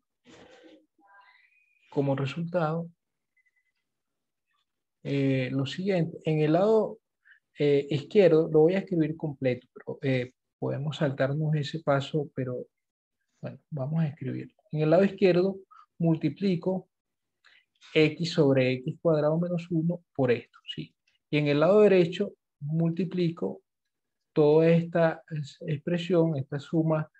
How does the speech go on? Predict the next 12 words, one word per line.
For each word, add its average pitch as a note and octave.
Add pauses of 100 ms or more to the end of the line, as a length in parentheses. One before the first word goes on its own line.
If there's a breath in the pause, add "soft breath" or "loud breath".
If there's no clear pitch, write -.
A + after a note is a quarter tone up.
(180 soft breath)
que C#3
está C3+
en C3
el C#3+
lado D#3
derecho, D#3 (2000 soft breath)
lo D3+
multiplico C#3+
también D#3 (3000)
por C#3
el B2
mismo, C#3+